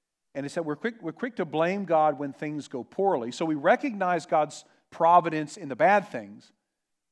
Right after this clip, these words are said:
but we're very slow to recognize or praise him when things go well. We believe in God's providence when things go badly,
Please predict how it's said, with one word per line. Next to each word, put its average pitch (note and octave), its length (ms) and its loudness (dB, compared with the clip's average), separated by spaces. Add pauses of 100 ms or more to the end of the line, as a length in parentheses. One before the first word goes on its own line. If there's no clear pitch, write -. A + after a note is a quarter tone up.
(180)
but D#3 260 0
we're D#3 160 -4
very F#3+ 280 -4
slow F3+ 720 0
to C3 480 -6 (440)
recognize B2+ 880 -4
or C3 140 -8
praise C3+ 420 -6
him A#2+ 180 -10
when A#2 120 -10
things A#2+ 340 -10
go B2 140 -12
well. C3+ 340 0 (220)
We E3 100 -2
believe F3+ 460 -2
in G#3+ 140 -4
God's F3 300 2
providence E3+ 600 -2
when D3 160 -10
things D3+ 320 -8
go B2+ 180 -8
badly, C3 760 -4